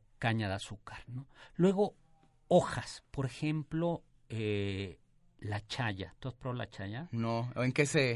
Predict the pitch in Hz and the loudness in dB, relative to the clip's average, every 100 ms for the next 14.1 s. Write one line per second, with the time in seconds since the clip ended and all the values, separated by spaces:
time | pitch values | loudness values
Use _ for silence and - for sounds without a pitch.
0 | 120 117 127 143 135 139 123 120 123 139 | 0 -2 2 4 4 4 2 2 0 0
1 | 143 131 135 139 147 - 135 - 160 170 | 0 2 4 4 4 -2 -8 -2 0 2
2 | 185 - 190 175 - 160 156 151 139 127 | 0 -2 -2 -4 -2 0 0 0 0 -2
3 | - 131 135 135 127 110 101 95 92 90 | -2 0 0 0 -2 0 0 -2 -2 -2
4 | 98 73 - - - - 117 107 101 104 | -6 -12 -20 -20 -20 -12 -6 -4 -4 -4
5 | 104 110 - 131 135 135 131 131 135 - | -6 -8 -4 0 2 2 0 -2 -4 -10
6 | - 107 123 127 127 - 113 113 - 120 | -6 0 2 2 0 -8 -6 -6 -6 -8
7 | 113 110 101 113 107 113 110 113 135 - | -6 -8 -6 -4 0 0 0 -2 -6 -16
8 | - - - - 208 - 240 208 202 196 | -20 -20 -14 -4 -4 -2 -2 0 0 0
9 | 185 160 123 120 120 120 127 139 156 - | 0 0 0 0 0 0 0 0 0 -4
10 | 123 117 - 113 110 107 101 104 104 - | -8 -6 -6 -4 -4 -4 -6 -8 -10 -14
11 | - - _ - 127 131 123 120 120 - | -18 -20 _ -6 -2 -2 -4 -8 -10 -10
12 | - 107 107 117 104 101 - - - 98 | -6 -6 -6 -8 -10 -12 -12 -12 -12 -12
13 | - 92 - 104 117 131 135 123 120 127 | -10 -10 -4 -2 4 4 4 2 -2 -2
14 | 127 | -6